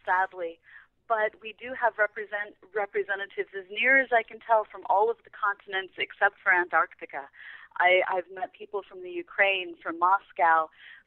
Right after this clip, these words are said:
from several different nations in Africa, from Vietnam. Uh, it, it is a very international room, and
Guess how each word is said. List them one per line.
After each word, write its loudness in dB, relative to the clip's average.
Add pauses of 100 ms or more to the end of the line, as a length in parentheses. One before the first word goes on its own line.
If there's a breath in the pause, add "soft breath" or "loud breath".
(120)
from 2 (500)
several 2
different -10
nations -10
in -14
Africa, 0
from -8 (120)
Vietnam. 2 (480 soft breath)
Uh, -10 (220)
it, 2 (100)
it -2
is 0
a -4
very 2
international -4
room, -8 (180)
and -6